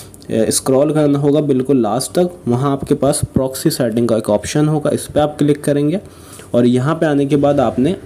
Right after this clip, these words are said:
add proxy पर click करना होगा। जैसे ही add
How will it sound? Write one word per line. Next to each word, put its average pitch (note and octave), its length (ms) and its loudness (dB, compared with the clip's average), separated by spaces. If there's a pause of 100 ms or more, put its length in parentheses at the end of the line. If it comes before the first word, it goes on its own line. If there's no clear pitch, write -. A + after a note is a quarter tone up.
add B2+ 340 0
proxy A#2+ 360 0
पर C3+ 160 2 (280)
click C3+ 260 2
करना G#2+ 260 0
होगा। F#2 300 -2 (520)
जैसे C3+ 320 2
ही F#3 120 6
add D3 240 0